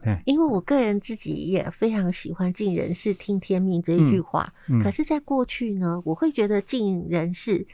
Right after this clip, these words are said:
Speaker 2: 是一件很难的事情，后来我才发现听天命更难。因为尽人事的时候，
Speaker 1: 对。
Speaker 2: 我以前会在思考说，什么样才叫做我用尽了全力，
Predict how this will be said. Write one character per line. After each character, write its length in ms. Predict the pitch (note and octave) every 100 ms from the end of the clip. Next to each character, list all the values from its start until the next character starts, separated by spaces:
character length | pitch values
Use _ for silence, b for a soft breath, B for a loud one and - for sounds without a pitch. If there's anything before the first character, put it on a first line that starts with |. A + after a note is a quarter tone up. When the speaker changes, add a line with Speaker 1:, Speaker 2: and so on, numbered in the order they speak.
| b
Speaker 2:
是 160 | - C#4+
一 40 |
件 140 | B3 G#3+
很 220 | - D3
难 160 | C3
的 140 | E3+ F#3+
事 180 | - F#3
情， 320 | - - G#3 B B B -
后 240 | - E4+
来 140 | A#3+ G3+
我 100 | D#3+
才 160 | F#3+
发 160 | G3 A3+
现 220 | A#3+ A#3
听 180 | - B3+
天 220 | A#3+ B3+
命 180 | B3+ G3+
更 220 | F#3+ E3
难。 100 | A#2+ - - - - - - B B
因 120 | C#4+ D#4
为 140 | D4 -
尽 160 | A#3 C#4+
人 200 | A3 G#3+
事 180 | - B3+
的 160 | G#3+
时 160 | G#3+ F3
候， 260 | F#3+ G3+ B B B -
Speaker 1:
对。 80 | F#3+
Speaker 2:
我 60 | C4+
以 160 | B3+ F#3+
前 220 | F#3 F#3
会 380 | A#3 A3+ G3 F3+ _
在 200 | - A3
思 200 | G#3 A#3+
考 200 | - F3
说， 300 | F3 F#3+ F#3 B B
什 240 | - -
么 180 | E3 F3
样 220 | A#3 B3
才 200 | G#3 E3+
叫 200 | E3 G3+
做 200 | F3 G3+
我 200 | - D#3
用 240 | - G#3+ F3
尽 200 | - F#3
了 140 | D#3 F3
全 340 | - - D#3+
力， 220 | E3+ -